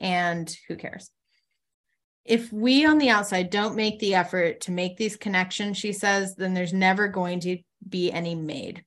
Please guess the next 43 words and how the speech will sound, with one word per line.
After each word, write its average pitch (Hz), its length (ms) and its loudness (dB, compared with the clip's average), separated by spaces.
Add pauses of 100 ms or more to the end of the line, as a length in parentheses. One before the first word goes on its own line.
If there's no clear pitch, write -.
because 180 340 -2
that's 180 300 4
the 196 80 -2
point 185 300 -2
of 180 120 -4
the 180 100 -4
system, - 720 -4
is 185 180 -2
to 185 140 -2
cut - 300 -2
people 185 360 -4
off. 147 460 2 (680)
I 180 100 0
think 190 240 -2
by 202 160 4
writing 196 360 4
these 240 200 2
letters 185 500 2
a 180 80 -6
little 226 280 4
bit, 170 380 2
it 180 120 -4
is 180 120 -6
breaking 180 400 2
down 170 200 4
that 170 220 0
barrier. 180 380 6
It's - 180 -2
bringing 202 480 2
the 233 80 4
people 190 400 -2
in 208 220 0
the 226 80 4
prison 185 420 -2
back 160 300 0
to 185 100 -6
the 180 80 -4
community 165 540 -4
where 151 180 -6
they 156 120 -4
live." - 400 -14 (1500)
And 247 120 6
I 415 280 8